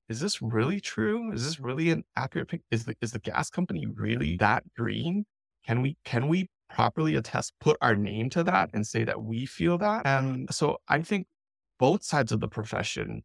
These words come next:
really are gonna have to come together to make sure E S G doesn't just become this next hype and it does represent meaningful reporting. It's the next evolution of reporting.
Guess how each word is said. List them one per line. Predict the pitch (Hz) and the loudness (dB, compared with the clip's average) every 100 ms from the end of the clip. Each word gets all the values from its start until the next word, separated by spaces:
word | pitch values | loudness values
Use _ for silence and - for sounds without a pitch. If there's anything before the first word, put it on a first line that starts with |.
| - | -12
really | 123 127 156 175 | -10 -6 -2 2
are | 180 | 4
gonna | 117 120 113 | 4 2 0
have | 113 110 113 - | -2 -4 -4 -8
to | 123 | -10
come | - 120 113 | -2 2 2
together | 113 117 202 196 98 98 - _ _ _ | 2 0 0 0 -2 -2 -6 _ _ _
to | - | 2
make | 123 120 202 | 6 6 4
sure | - - 110 | 2 4 4
E | 110 104 | 4 -2
S | 101 | -4
G | - 113 | -6 -8
doesn't | 113 110 101 101 | 0 2 4 0
just | - - | -6 -10
become | 98 - 92 | -10 -8 -6
this | 92 - | -8 -8
next | - 85 - | -8 -8 -8
hype | - - _ _ _ | -8 -8 _ _ _
and | 113 110 | 2 2
it | - | 2
does | 110 110 110 - _ | 4 4 2 -12 _
represent | 107 104 - 113 147 - | -2 -2 0 0 -2 -2
meaningful | 110 110 110 104 104 | 0 2 2 0 -6
reporting. | 101 - - 87 87 85 - _ _ | -6 -6 0 2 2 -4 -12 _ _
It's | 131 113 | 0 2
the | - | 2
next | 135 127 - | 4 4 2
evolution | 120 117 110 113 - | 0 2 2 0 -2
of | 110 | -2
reporting. | 113 - 147 110 | -4 4 4 4